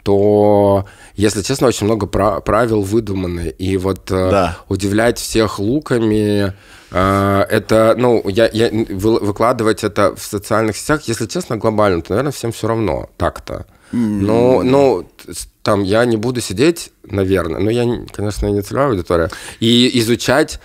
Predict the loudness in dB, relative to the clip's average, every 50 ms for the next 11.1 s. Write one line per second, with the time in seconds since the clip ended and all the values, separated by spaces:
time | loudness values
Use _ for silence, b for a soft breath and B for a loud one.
0 | B B B B B B -4 -2 -2 -2 0 2 2 4 4 6 6 6 4 4
1 | 4 2 0 -2 -2 -2 0 -2 -2 -2 -6 -8 -6 -6 -8 -6 -4 -2 -2 -2
2 | -2 -2 -2 -2 0 0 0 -2 -2 -2 -4 -6 -6 -4 -2 0 2 2 2 0
3 | -2 -4 -4 0 0 2 0 0 0 0 2 2 2 2 2 4 4 4 4 4
4 | 2 2 2 2 2 2 2 2 0 0 -2 -2 0 0 2 2 2 0 0 0
5 | 0 -2 -4 -2 -2 -2 0 0 -2 -4 -6 -6 -6 -6 -6 -6 -6 -4 -4 -2
6 | -2 -2 -4 -4 -4 -4 -4 -4 -6 -6 -8 -10 -14 -8 -4 -2 0 0 0 -2
7 | -4 -4 -4 -6 -8 -10 -14 -20 -12 -8 -4 -2 0 0 0 0 0 0 -2 0
8 | -2 -2 -2 -4 -4 -4 -4 -4 -4 -4 -6 -4 -4 -4 -2 -2 -2 -2 -2 -4
9 | -4 -4 -4 -4 -4 -4 -6 -10 -12 b b b b b b b b b -12 -8
10 | -6 -6 -6 -6 -8 -10 -10 -12 -10 -10 -10 -10 -8 -8 -6 -6 -6 -4 -2 -2
11 | -2